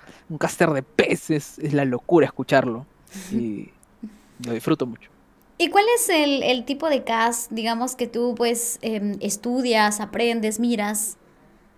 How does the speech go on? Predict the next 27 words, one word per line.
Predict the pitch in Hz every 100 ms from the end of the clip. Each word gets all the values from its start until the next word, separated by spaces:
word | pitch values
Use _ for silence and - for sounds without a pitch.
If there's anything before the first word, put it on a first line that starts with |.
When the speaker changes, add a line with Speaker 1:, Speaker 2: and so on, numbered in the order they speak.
| _ _ _ _ _ _ _ _ _ _ _ _ _ _ _ _ _ _ _ _ -
Speaker 1:
Mm, | 185 185 185 185 175 190
lo | 180
que | 180
pasa | 208 240
es |
que | 226 214
yo | 202
soy | - 202
más | 208 196
que | 196
todo | - 180 180 185
un | 185 185 185 180 175 170 _ _ -
caster, | - 170 - 277 311 - _ _ _ -
entre | 165 156 156
caster | - 180 - 180
y |
co-caster, | - 160 165 175 - 220
pero | - 160
me | 156
gusta | 160 175 180
mucho | 165 165 170 175
escuchar | 156 - 147 - 143
el | 147
co-caster | - 143 - 143 - -
lo | 131
que | -
dice. | 131 147 - 135